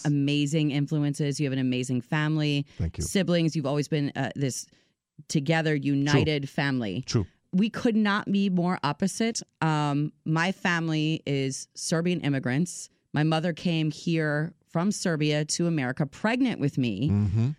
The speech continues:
Speaker 1: Uh, my parents were divorced very young. I went to eight different schools in twelve years. Um, there was a lot
Speaker 2: Wow.
Speaker 1: of abuse. There was a lot of addiction. There was a lot of m-, single mom, government cheese, all of that stuff.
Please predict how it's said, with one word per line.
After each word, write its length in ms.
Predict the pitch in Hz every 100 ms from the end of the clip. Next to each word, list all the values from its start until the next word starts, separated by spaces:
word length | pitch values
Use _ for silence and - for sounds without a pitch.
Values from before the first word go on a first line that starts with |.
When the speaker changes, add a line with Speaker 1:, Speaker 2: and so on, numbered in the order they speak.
| _ -
Speaker 1:
Uh, 340 | 156 156 156 156
my 160 | 160
parents 380 | 156 185 196 -
were 80 | 185
divorced 340 | 151 151 143
very 240 | 151 143 143
young. 380 | 120 92 127 143 _
I 60 | 151
went 140 | 143
to 80 | - -
eight 180 | 151 -
different 320 | 165 160 139
schools 480 | - 151 139 143 139
in 180 | 135 135
twelve 360 | - 123 127
years. 520 | 143 110 104 185 - - _ _ _ _
Um, 440 | 139 139 131 131 135
there 120 | 156
was 120 | 90
a 40 |
lot 140 | 135 135
Speaker 2:
Wow. 40 |
Speaker 1:
of 40 | 127
abuse. 720 | 123 185 247 226 - - - _ _ -
There 60 |
was 100 | 123
a 40 | 139
lot 100 | 131
of 80 |
addiction. 800 | 131 147 135 - 226 180 147 139
There 120 | 127 135
was 120 | 135
a 40 |
lot 180 | 135 127
of 220 | 131 131 -
m-, 160 | 139 -
single 380 | - 196 196 185
mom, 480 | 175 160 156 156 151 - - _
government 440 | 175 180 196 185 -
cheese, 560 | - 185 165 156 156 - _ -
all 180 | 180
of 80 | 190
that 180 | 185 180
stuff. 480 | - 190 196 277 -